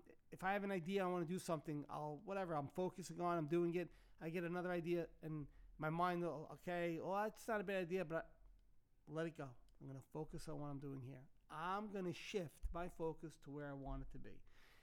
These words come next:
And if I don't even want my focus to be on this, 'cause I'm saying, "You know what, right now,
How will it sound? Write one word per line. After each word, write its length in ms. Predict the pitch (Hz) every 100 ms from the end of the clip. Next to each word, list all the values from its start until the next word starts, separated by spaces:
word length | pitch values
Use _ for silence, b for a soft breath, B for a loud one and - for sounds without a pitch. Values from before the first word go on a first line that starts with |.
| B -
And 140 | 185
if 80 | 170 -
I 120 | 220
don't 160 | 247 254
even 140 | 247
want 140 | 240
my 100 | 220
focus 360 | 226 226 226 220
to 80 | 220
be 140 | 196
on 120 | 196 190
this, 200 | 214 -
'cause 120 | 185
I'm 120 | 185
saying, 240 | - 180
"You 80 | 165
know 100 | 175
what, 180 | 185 202
right 180 | 202 196
now, 280 | 208 220